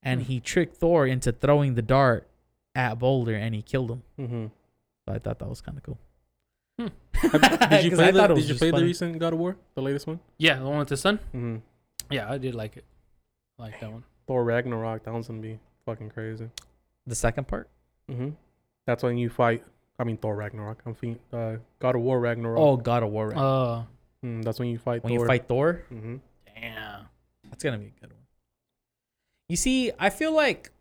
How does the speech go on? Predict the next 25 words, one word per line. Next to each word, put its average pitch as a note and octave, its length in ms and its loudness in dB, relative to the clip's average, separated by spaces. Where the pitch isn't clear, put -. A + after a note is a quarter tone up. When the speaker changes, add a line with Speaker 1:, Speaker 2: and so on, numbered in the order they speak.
Speaker 1:
well, C3+ 420 0
never A2 240 -4
mind. G#2+ 140 -20
So C#3+ 80 0
I - 20 4
was D#3 80 0
gonna D#3+ 80 -2
say, D#3 240 0
I C#3 80 2
feel F3 200 0
like B2+ 260 2
they're C3 180 2
doing C3+ 300 0
a A#2 60 -2
better A#2 280 0
job A2+ 400 0
of A2 160 -4
continuing A2+ 720 -6
their G#2 160 -4
series A#2+ 800 -8
compared A#2+ 480 2
to, G#2+ 520 -4
um, G#2+ 560 -2
Assassin's A#2+ 480 -6
Creed. F3+ 480 -6